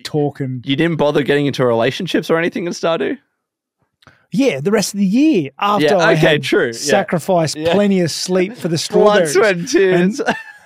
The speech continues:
Speaker 1: and then, and then I made bank and then just was a player for the rest of the year. It was, <laughs> it was sick. The rest of the year just spent time at the bar, just tuning.
Speaker 2: I tell you what, all right, can, can I ask you about
Speaker 1: <laughs>
Speaker 2: this about Stardew?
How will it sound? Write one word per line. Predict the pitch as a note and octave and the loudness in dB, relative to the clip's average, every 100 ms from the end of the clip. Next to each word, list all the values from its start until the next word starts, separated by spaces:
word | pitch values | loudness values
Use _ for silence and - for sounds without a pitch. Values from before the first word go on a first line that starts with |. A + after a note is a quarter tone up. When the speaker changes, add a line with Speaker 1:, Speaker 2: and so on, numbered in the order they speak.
| B4 A3+ | -2 2
Speaker 1:
and | G#3 G3 | 4 4
then, | A3 G#3+ A#3+ | 4 2 0
and | G#3 G3+ | 0 2
then | G#3 | 2
I | G3 | 2
made | G3 F3 C3 | 2 2 0
bank | F3 G3 C4+ - - | 0 2 0 -2 -4
and | F#3+ F#3+ | 0 2
then | G3 F3+ | 2 2
just | F#3 - _ _ | -2 -4 _ _
was | F#3 D#3+ | -4 -2
a | E3 | -4
player | - - D#3 F#3 F#3+ D3+ B2 D#3 | -8 -8 -2 0 2 0 -4 -10
for | - | -4
the | E3 | 0
rest | E3 E3+ - | 2 2 0
of | D#3 | -2
the | D#3+ | 0
year. | D#3+ C#3+ C3+ D3 | 0 -2 -6 -6
It | |
was, | D3 D3 C3 - D#3+ | -4 -4 -6 -8 -6
<laughs> | - | -2
it | A3+ C#4 - C4 A3+ | -2 0 2 2 2
was | A3+ G#3 | 0 -4
sick. | - D#4 E3+ C#3+ - - | -2 -2 -2 -6 -10 -2
The | C#4 | 2
rest | C4+ | 2
of | B3 | 2
the | A#3 | 2
year | C4+ C4+ | 2 2
just | A3 | -2
spent | - _ _ B3 A3 - | -6 _ _ -2 -2 -2
time | G#3+ G3+ G3+ | -2 0 0
at | F#3+ | -2
the | |
bar, | D3+ F3 F3+ C#3 A#2+ _ - _ - | 0 0 0 -2 -6 _ -20 _ -12
just | D3+ - | -10 -8
tuning. | - F3 F#3 E3+ B2+ A#2 | -4 -2 0 -2 -4 -6
Speaker 2:
I | D#3 | -4
tell | D#3 C4 | -2 0
you | C#4 | 2
what, | E3 C#3+ A2+ G3 | 2 4 4 2
all | |
right, | B2+ A#2 A2 | 2 2 0
can, | F3+ F3 | -2 -2
can | F#3 | 0
I | F#3 F#3+ | 0 2
ask | F3+ | 0
you | F3+ | 0
about | C#3+ B2+ | 0 0
Speaker 1:
<laughs> | - B2 | -2 -4
Speaker 2:
this | B2 - | -4 -2
about | A2+ | -6
Stardew? | - A2+ G#2 F#2+ | -2 -2 -2 -4